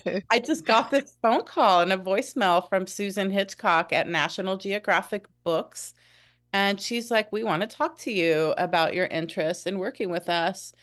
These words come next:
And I just remember, like, texting my whole family. I'm like, "I just got a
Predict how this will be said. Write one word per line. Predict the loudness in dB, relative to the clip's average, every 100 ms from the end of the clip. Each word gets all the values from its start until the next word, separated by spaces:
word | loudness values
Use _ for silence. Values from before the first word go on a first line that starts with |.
| _ _ _
And | -2 0 2
I | 2 0
just | -2 -2
remember, | 0 4 6 6 6
like, | 6 2 0 _ _ _ _ _ _ _ _ _ _ _ _
texting | 0 0 0 0 2 4 4
my | 2
whole | 0 4 4
family. | 4 0 2 2 0 0 0 0
I'm | 0
like, | 0 0
"I | 0
just | 0 -4 -4 -2
got | 2 4
a | 2